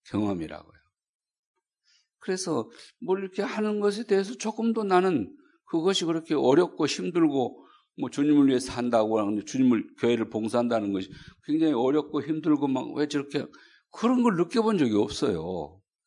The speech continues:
그런 걸 느낀 사람 보면 저 사람이 아직 신앙이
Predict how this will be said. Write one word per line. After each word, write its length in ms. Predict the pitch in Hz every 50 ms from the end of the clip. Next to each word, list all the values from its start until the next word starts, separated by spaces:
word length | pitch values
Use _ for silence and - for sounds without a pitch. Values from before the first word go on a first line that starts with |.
| _ _ _
그런 300 | - 175 156 170 226 226
걸 100 | 220 175
느낀 240 | 151 170 170 - 202
사람 220 | 160 156 170 147 127
보면 400 | 123 131 131 143 143 127 113 - - - - - - - - _
저 120 | - - 104
사람이 320 | 104 101 101 101 95 90
아직 240 | 82 85 90 92 90
신앙이 840 | 90 - - - 101 92 90 - 82 78 78 76 71 69 - -